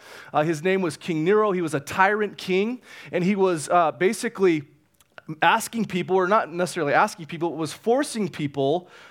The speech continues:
to really kind of do things, to worship him as a god. And so that right away says, "Hey, if I'm a Christian, that's not what I'm supposed to be doing. God says there's only one God, so I shouldn't be doing that." So they're standing up against that.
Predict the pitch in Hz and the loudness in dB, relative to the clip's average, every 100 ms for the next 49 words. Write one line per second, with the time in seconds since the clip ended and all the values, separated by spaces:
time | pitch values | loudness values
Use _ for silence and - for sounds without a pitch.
0 | _ - 208 185 175 240 226 226 226 190 | _ -2 0 0 0 0 0 2 2 2
1 | 139 151 226 220 202 160 - 180 151 208 | -4 -2 0 0 -2 -4 -2 -2 2 2
2 | 226 226 - 208 196 175 175 165 147 135 | 2 -2 0 0 2 2 2 2 0 0
3 | 107 - _ _ - - - - - 185 | -2 -8 _ _ -20 -20 -20 -14 -8 -2
4 | - 196 175 190 - 160 160 160 202 208 | 2 4 4 2 0 -12 -4 2 4 4
5 | 202 196 180 - 185 156 180 185 175 160 | 2 2 0 0 -2 0 0 2 0 -2
6 | - 196 160 156 170 - 165 196 156 165 | -2 -2 -2 -4 -4 -4 0 2 2 -2
7 | 151 - 165 147 143 135 175 147 160 160 | -4 -2 -2 -2 -6 -2 0 0 0 0
8 | 160 143 147 151 139 165 156 143 139 139 | -2 -4 -2 0 0 0 0 0 0 0
9 | 143 139 180 139 135 151 139 160 139 139 | -4 -2 -4 -2 -2 -2 0 0 0 -2
10 | 156 147 - 202 202 190 190 185 196 208 | -6 -6 0 2 2 2 0 0 -2 -4
11 | - 143 101 - | -2 -2 -2 -10